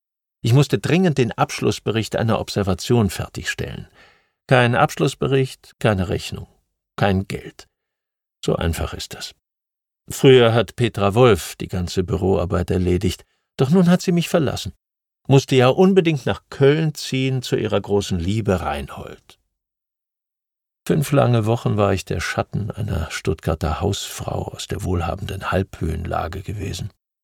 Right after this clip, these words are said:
Meist blieb ich unsichtbar, hielt Abstand.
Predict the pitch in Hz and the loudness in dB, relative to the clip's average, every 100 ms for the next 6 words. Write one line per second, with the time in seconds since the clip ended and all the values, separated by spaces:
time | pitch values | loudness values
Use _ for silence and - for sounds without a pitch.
0 | _ _ _ _ _ _ _ - 120 120 | _ _ _ _ _ _ _ -2 0 0
1 | - - - 113 127 - 143 127 101 82 | -4 -12 -8 -4 -4 -2 0 2 2 -2
2 | - 107 80 _ _ _ _ _ _ _ | -6 -12 -12 _ _ _ _ _ _ _
3 | - 123 - 127 - - - 104 - | 0 2 2 0 -2 -4 -8 -10 -16